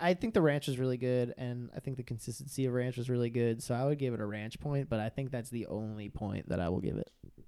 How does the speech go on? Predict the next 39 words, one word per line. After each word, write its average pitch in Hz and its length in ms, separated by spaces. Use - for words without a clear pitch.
for 110 240
sauces. 71 560
The - 40
sauces 143 340
that 139 100
came 139 160
with 120 80
the - 60
cheese 127 260
curds 131 280
were 123 80
questionable. 135 680
It - 40
was, 113 140
like, 101 160
s-, - 160
some 127 260
horseradish 139 800
mayo 135 760
and, 110 380
uh, 90 240
some 101 400
hot - 300
honey 113 340
or 135 80
something, 139 520
which, - 240
like, 131 180
both 147 180
of 165 60
them 160 140
were 135 100
good, 120 400
but 110 120
it's 110 160
not 123 100
what 82 100
I 60 60
want. 58 240